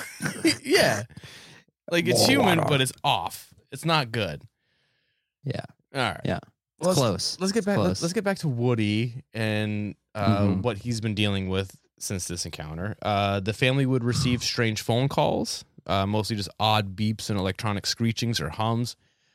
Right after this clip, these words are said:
Speaker 1: Other times it was threats to stop s-,
Speaker 2: Terrifying.
Speaker 1: speaking about his encounters. The family even changed their number to an unlisted one, but the calls kept coming. My theory is that this was the Men in Black, 'cause this is classic Men in Black behavior,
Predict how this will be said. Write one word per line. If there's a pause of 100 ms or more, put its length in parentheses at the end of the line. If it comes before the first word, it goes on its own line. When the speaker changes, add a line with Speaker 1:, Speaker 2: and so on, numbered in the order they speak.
(200)
Speaker 1:
Other
times
it
was
threats
to
stop
s-,
Speaker 2:
Terrifying.
Speaker 1:
speaking
about
his
encounters. (460)
The
family
even
changed
their
number
to
an
unlisted
one,
but
the
calls
kept
coming.
My
theory
is
that
this
was
the
Men
in
Black,
'cause
this
is
classic
Men
in
Black
behavior,